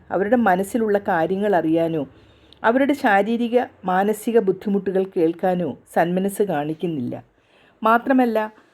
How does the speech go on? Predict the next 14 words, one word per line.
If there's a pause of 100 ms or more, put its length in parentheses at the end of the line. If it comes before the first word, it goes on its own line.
(180)
അവർ
വീട്ടിലുള്ളതൊരു
ശല്യമാണെന്ന
മുഖഭാവം
ഓരോരുത്തരിലും (120)
കാണാൻ
കഴിയുന്നു. (720)
അത്
മനസ്സിലാക്കാൻ
മാതാപിതാക്കൾക്ക്
അധികം
ബുദ്ധിയുടെ
ആവശ്യമൊന്നുമില്ലല്ലോ. (2000)
അതുതന്നെ